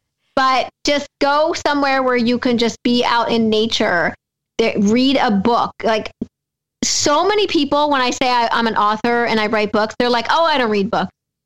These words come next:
And I'm like, "Are you kidding me?" That is so important. Forget the devices. Pick up a book and read it, a book that speaks to you. Whatever, you know, is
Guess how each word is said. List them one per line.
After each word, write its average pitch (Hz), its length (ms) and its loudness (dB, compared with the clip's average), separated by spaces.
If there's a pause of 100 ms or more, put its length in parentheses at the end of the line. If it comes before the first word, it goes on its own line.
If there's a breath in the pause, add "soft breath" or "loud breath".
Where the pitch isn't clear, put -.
(140)
And 240 100 0
I'm 247 140 0
like, 240 220 -2
"Are 240 100 2
you 240 180 2
kidding 233 420 0
me?" 262 340 0 (400)
That 233 360 0
is 247 140 0
so 247 400 0
important. 233 640 0
Forget 233 540 0 (160)
the 254 100 2
devices. 226 720 0 (220)
Pick 269 300 -2
up 247 180 0
a 240 80 0
book 226 440 -2
and 220 240 2
read 233 220 2
it, 214 120 2
a 208 60 2
book 233 320 0
that - 220 -2
speaks - 520 -2
to 262 60 2
you. 214 400 2 (260 loud breath)
Whatever, 247 720 2
you 240 140 2
know, 226 400 2
is 233 200 2